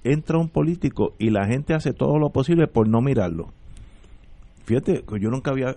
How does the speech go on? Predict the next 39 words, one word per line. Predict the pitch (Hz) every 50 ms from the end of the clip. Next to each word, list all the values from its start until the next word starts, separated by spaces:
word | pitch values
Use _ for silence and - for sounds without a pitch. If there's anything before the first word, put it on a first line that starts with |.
| - 113
notado | 113 113 110 - 127 127 117 131
eso, | 175 - 233 -
pero | - 120 123
dice, | 117 - 113 92 - - - - -
ahora, | - - 107 131 156 185 202 208 - - - - - -
y | 120 120 113
nadie | 104 104 104 139 190 226 240 220 170
se | - - 120
levanta | 113 107 104 110 147 165 175
a | 156
una | 143 127 113
mesa | 127 143 143 165 - -
para | 123 107
saludarlo, | - 117 110 110 101 104 113 139 180 202 190 160 -
y | - 123 120
olvi-, | 117 117 113 113 104 110 101 - - - - -
antes | - 117 131 - 196 180
le, | 175 165 143 -
le | 107 113
mandaban, | 110 104 101 98 104 113 127 139 139 127 113 104 - - - - - -
eh, | - 90 110 107 104 98 92 90 90 85 82 80 78 73 - - - - - - -
tragos | - 107 120 127 131 127 110
de | 117 104
ron | 85 85 120 143 165 165 156 143 127
o | 107
champán, | - - 101 92 - 139 147 165
dice, | 143 117 - 135 117 - - - - - - - - - -
eso | 131 143 - 202 - -
cambió, | - 120 107 98 98 107 117 120 120 - - - - - - - -
y | 101 104
en | 107 120
esos | 135 - - 175 - - - - - - - - - - -
cuarenta | - 117 113 110 131 151 170 165 - 151
años | 165 175 156 -
que | 143
él | 143
ha | 143
estado | - 151 147 151 143
aquí, | 143 - - 180